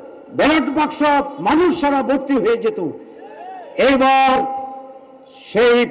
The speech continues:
পরিস্থিতি হলে বাংলাদেশ টিকবে না, স্বাধীনতা টিকবে না। সুতরাং রাজনীতিবিদদের প্রজ্ঞার পরিচয় দিতে হবে।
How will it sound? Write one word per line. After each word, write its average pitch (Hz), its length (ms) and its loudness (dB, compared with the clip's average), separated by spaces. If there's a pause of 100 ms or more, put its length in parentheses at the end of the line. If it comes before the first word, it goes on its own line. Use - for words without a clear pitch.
(100)
পরিস্থিতি 247 640 0
হলে 233 180 2 (220)
বাংলাদেশ 226 440 0 (180)
টিকবে 190 360 -4
না, 226 60 2 (220)
স্বাধীনতা 214 600 0 (180)
টিকবে 170 360 -2 (140)
না। 143 100 -2 (1600)
সুতরাং 208 340 0 (220)
রাজনীতিবিদদের 214 840 0 (1300)
প্রজ্ঞার 214 480 2 (120)
পরিচয় 233 380 2
দিতে 240 240 0
হবে। 247 220 2